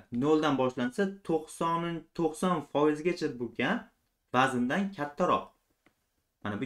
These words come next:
yigirma uch. To'qsoninchi percentilda turibdi degani, yana ta'kidlab qaytaraman. Mana bu elementlarga nisbatan oladigan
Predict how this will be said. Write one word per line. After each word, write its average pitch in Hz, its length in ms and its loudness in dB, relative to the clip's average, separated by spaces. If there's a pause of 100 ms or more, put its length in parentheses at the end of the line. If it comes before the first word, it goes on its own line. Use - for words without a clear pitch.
yigirma 135 440 -4
uch. - 140 -8 (1700)
To'qsoninchi 131 580 0
percentilda 104 580 -4
turibdi - 340 -12
degani, 117 300 -2 (480)
yana 123 180 2 (120)
ta'kidlab - 500 -8
qaytaraman. 92 520 -6 (1160)
Mana 147 300 -2
bu 151 320 0
elementlarga 135 680 -2
nisbatan 104 520 -8 (240)
oladigan 113 540 -6